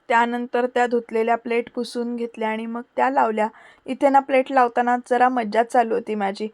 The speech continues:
खालची वर, वरची खाली असं करून मी लावत होते आणि नंतर टिश्यू पेपरने ते सगळं व्यवस्थित परत पुसून घेतलं नीट. आणि मग ते जे वरचे शीट्स होते ते Meesho-वरनं मी on-, ऑर्डर केले होते, खूप आधी केले होते, ते पण चांगले धुवून पुसून घेतले होते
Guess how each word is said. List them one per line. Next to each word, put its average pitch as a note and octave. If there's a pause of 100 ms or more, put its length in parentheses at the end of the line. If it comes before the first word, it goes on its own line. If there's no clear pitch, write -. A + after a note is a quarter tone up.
(220)
खालची A#3
वर, C4
वरची B3+
खाली A#3+
असं A#3
करून B3
मी B3+
लावत A3+
होते A3+ (340)
आणि B3
नंतर B3+
टिश्यू C4
पेपरने B3+
ते B3+
सगळं B3 (400)
व्यवस्थित A#3 (120)
परत C4+
पुसून D#4+
घेतलं A#3
नीट. A3+ (540)
आणि A#3
मग B3+ (100)
ते B3+
जे B3+
वरचे B3+
शीट्स B3+
होते B3
ते A#3
Meesho-वरनं A#3+
मी B3
on-, A3+ (120)
ऑर्डर A#3
केले D4
होते, B3+
खूप C4+
आधी A3+
केले B3+
होते, G#3+ (460)
ते C4+
पण C#4
चांगले C4
धुवून B3+
पुसून B3+
घेतले B3
होते A3+